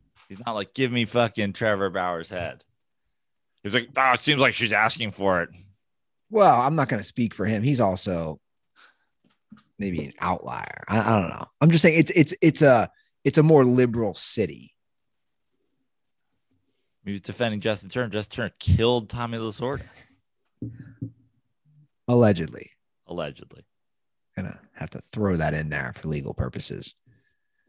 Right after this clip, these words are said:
Speaker 2: Well, in other baseball news, which is not a fun discussion, and also in Southern California,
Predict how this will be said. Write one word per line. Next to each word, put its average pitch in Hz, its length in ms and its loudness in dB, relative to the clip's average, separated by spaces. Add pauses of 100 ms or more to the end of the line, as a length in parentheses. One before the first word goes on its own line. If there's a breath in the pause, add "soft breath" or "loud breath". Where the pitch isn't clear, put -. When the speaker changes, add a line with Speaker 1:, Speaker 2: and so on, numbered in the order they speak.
(1200 loud breath)
Speaker 2:
Well, 135 560 8
in 127 140 4
other 139 300 6
baseball 113 540 2
news, 98 440 -6
which 95 180 -6
is 90 320 -6 (760)
not 104 360 0
a - 20 -6
fun 90 240 -2
discussion, 82 800 -4 (1400)
and 104 240 4
also 123 320 6
in 85 80 -4
Southern 82 300 -6
California, 78 540 -6